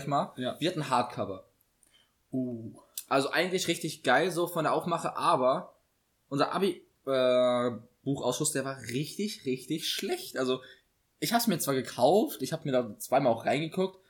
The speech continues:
Speaker 1: aber danach nie wieder, weil auch hinten drinne war bei uns, wir haben so, jeder der Kurs, jeder wurde vorgestellt auf einer Seite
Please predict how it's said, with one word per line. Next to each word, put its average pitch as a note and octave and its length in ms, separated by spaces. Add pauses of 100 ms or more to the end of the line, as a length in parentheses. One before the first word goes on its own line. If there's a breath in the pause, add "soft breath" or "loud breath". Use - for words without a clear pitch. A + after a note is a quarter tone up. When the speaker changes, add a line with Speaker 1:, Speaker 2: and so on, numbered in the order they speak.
(220)
Speaker 1:
aber C3 140
danach C#3 340
nie D#3+ 240
wieder, E3 300 (240 loud breath)
weil D3+ 460
auch C3+ 180
hinten G3 260
drinne D3+ 500
war A2 120
bei B2 140
uns, D3 340
wir A2 100
haben A2+ 140
so, A2 160
jeder G#2 280
der F2+ 180
Kurs, D#3+ 400
jeder A2 100
wurde G2+ 140
vorgestellt C#3 460
auf - 80
einer B2 80
Seite A#2 460